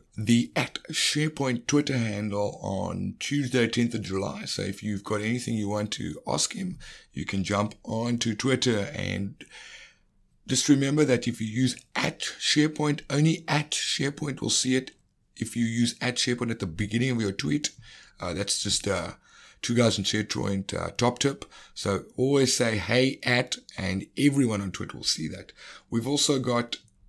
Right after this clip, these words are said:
a live Customer Plus M V Ps panel webinar straight from Microsoft on Wednesday, July thirteenth,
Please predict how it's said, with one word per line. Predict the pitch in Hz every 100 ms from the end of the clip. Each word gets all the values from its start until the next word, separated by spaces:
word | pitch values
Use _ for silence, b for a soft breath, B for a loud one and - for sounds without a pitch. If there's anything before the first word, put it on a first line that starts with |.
| -
a | 101 101 104
live | 98 107 123 151 -
Customer | 147 - 143 139
Plus | 131 120 120 -
M | 127
V | 127
Ps | 127 - 113
panel | - 120 135 123
webinar | 104 104 113 98 90 - 175 - - - _ _ _ _
straight | - - 165 165
from | 156
Microsoft | 127 123 - - 117 117 -
on | 107 110
Wednesday, | 113 120 120 117 98
July | - 104 101 107 107
thirteenth, | 107 - 135 143 - - - -